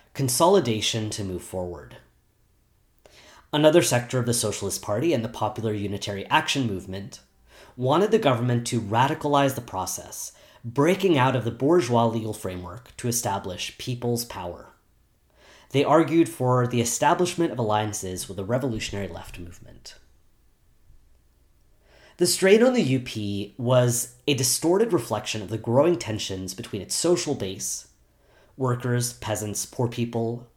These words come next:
and their vanguard, who sought to achieve their revolutionary goals through class struggle, and its leadership, which sought to reform the system and achieve a kind of, quote-unquote, state capitalism,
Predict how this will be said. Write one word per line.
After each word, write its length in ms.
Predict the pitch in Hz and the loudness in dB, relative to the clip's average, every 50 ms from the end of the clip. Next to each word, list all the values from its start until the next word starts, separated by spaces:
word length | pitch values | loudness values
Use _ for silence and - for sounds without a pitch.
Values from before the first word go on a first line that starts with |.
| _ - | _ -4
and 120 | 120 104 | -4 -4
their 80 | 95 98 | -4 -2
vanguard, 600 | 95 143 147 147 147 139 147 147 147 147 - - - | -2 0 0 0 2 2 4 4 4 2 -2 -8 -10
who 60 | 123 | -6
sought 240 | 117 - 117 110 - - | -4 -2 -2 -2 -2 -4
to 60 | 113 | -6
achieve 420 | - - - 107 98 101 101 92 | -4 -4 -6 -6 -6 -8 -8 -8
their 100 | 110 101 | -8 -6
revolutionary 600 | 95 110 117 123 123 117 113 - - 107 104 104 95 | -4 -4 -4 -2 -2 -2 -2 -4 -6 -6 -6 -8 -4
goals 360 | - 147 147 151 151 - - | -4 -2 -2 -2 -2 -4 -6
through 120 | - 107 | -10 -12
class 260 | - - - 90 - | -10 -8 -8 -8 -8
struggle, 560 | - - 135 123 120 117 120 120 120 120 - _ _ _ _ _ _ _ _ _ _ _ _ _ _ - - - - - _ _ _ | -6 -4 -4 -2 0 0 -2 -2 -2 -6 -12 _ _ _ _ _ _ _ _ _ _ _ _ _ _ -20 -20 -20 -20 -20 _ _ _
and 200 | 170 185 202 220 | 0 2 4 4
its 180 | 220 226 - 127 | 2 0 0 -2
leadership, 640 | 123 120 113 120 117 - - - - - _ - - - _ _ _ | -2 -2 0 0 -2 -4 -4 -8 -10 -14 _ -20 -20 -20 _ _ _
which 160 | 127 123 123 | -6 -4 -2
sought 300 | - - 135 123 123 123 - | 0 2 2 2 2 0 -2
to 80 | 127 | -2
reform 580 | 120 117 117 120 - - - 180 196 202 202 190 | -2 -2 -2 -4 -8 -4 2 4 4 4 4 4
the 80 | 160 | 2
system 560 | 135 - 110 98 - - - 95 92 92 90 - _ - _ _ - - - - _ _ | 0 0 -2 -2 -4 -4 -4 -6 -8 -10 -12 -16 _ -20 _ _ -20 -20 -20 -20 _ _
and 100 | - 170 | 2 2
achieve 340 | 175 175 - 196 220 233 226 | 4 4 2 0 2 4 4
a 60 | 208 | 4
kind 320 | - - 127 131 131 123 123 | 2 4 2 2 2 4 4
of, 360 | 123 120 117 113 - - - | 4 4 2 0 -4 -10 -14
quote-unquote, 680 | - - 135 131 127 123 120 - 120 110 104 - - - | -2 0 2 2 4 2 0 0 -2 -2 -2 -4 -8 -8
state 440 | - - - - - 151 165 165 - | -6 -4 -4 -4 -2 -2 -2 -2 -4
capitalism, 720 | - - 107 98 - - 92 85 90 - - - - - | -6 -4 -4 -4 -4 -8 -12 -12 -10 -10 -10 -12 -12 -16